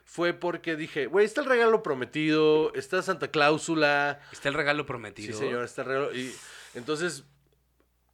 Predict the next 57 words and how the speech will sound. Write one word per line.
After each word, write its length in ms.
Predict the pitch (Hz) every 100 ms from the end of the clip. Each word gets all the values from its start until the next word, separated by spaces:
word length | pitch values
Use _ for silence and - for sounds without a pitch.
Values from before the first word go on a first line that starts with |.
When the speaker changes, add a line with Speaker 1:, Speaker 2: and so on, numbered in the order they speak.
| _ -
Speaker 1:
esas 280 | 202 208
son 120 | 196 208
las 120 | 208
películas 480 | 190 185 196 190 -
que 100 | 156
me 120 | 131
gusta 360 | 139 175 -
ver 140 | 175 165
con 120 | 165
mi 80 | 147
papá 260 | 135 151
en 60 | 151
Navidad 540 | 151 143 135 151 165 -
y 100 | 143
que 180 | 139 120
ya 140 | 139
las 180 | 147 -
tengo 240 | 160 160
ahí, 320 | 160 165 151
entonces 220 | 156 127 127
nada 120 | 135
más 140 | 143
para 140 | 165 143
llegar 180 | 147
a 100 | 151
ponerlas 320 | 147 151 160 165
en 60 |
la 100 | 170
tele. 220 | 269 240 - _ - - - -
Y 100 | 135
que 120 | 127
las 160 | 131 127
voy 160 | 151 147
a, 40 | 120
ahora 260 | 127 143
con 160 | 143 131
el 100 | 147
niño, 300 | 185 185 180
que 120 | 143
también 320 | - 120 139
ya 80 | 151
le 60 | 147
gustan 260 | 147 160
esas 140 | 147 139
cosas, 240 | 160 143
entonces 380 | 127 143 147 131
los 240 | 110 -
tres 320 | 139 147 151
nos 120 | 143 139
vamos 180 | 139 139
a 80 |
poder 180 | 123 127
sentar 320 | 127 123 131
a 60 | 131
ver 160 | 135 135
esas 260 | 147 170
y, 140 | 156